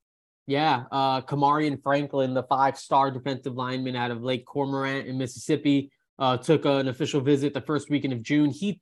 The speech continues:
he tweets on Tuesday night. I was already asleep, man. I saw this thing at one in the morning when my baby girl woke up crying.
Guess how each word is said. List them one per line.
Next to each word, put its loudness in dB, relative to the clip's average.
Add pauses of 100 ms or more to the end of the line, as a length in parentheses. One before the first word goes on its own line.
he -6
tweets -4 (480)
on 2
Tuesday 6
night. 0 (160)
I 2
was 2
already 0
asleep, -2
man. -2
I -2
saw 2
this -4
thing -6
at -2
one -4
in -4
the -4
morning -4
when -4
my -4
baby -4
girl -2
woke -4
up -10
crying. -2